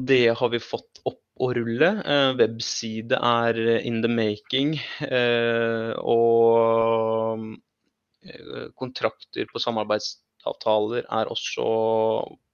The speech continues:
på vei. Der, eh, samarbeider jeg litt grann med en, eh,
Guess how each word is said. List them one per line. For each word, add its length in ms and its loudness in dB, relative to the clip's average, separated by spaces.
på 220 2
vei. 320 0
Der, 400 0
eh, 400 0
samarbeider 880 -2
jeg 320 0
litt 160 -10
grann 340 -2
med 320 -6
en, 380 -8
eh, 640 -8